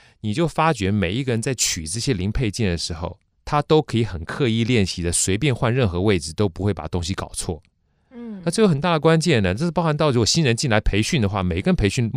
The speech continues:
Speaker 1: 都会是一模一样的。啊，我们讲工厂其实要标准化嘛，标准化才不容易出错。不容易出错有两件事情，一个是错误率降低，我们刚刚讲你最后产出的话就会比较多，第二个时间就会比较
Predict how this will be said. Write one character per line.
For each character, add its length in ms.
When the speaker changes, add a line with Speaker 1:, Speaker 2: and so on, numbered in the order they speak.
Speaker 1:
都 80
会 160
是 140
一 80
模 220
一 60
样 240
的。 120
啊， 120
我 80
们 100
讲 160
工 200
厂 180
其 160
实 60
要 80
标 240
准 180
化 300
嘛， 120
标 180
准 180
化 160
才 140
不 100
容 140
易 60
出 240
错。 300
不 80
容 120
易 60
出 160
错 140
有 60
两 200
件 180
事 140
情， 160
一 100
个 140
是 80
错 180
误 60
率 100
降 240
低， 140
我 80
们 80
刚 80
刚 100
讲 220
你 60
最 180
后 80
产 240
出 160
的 80
话 240
就 120
会 40
比 80
较 160
多， 260
第 80
二 40
个 60
时 240
间 180
就 80
会 80
比 120
较 200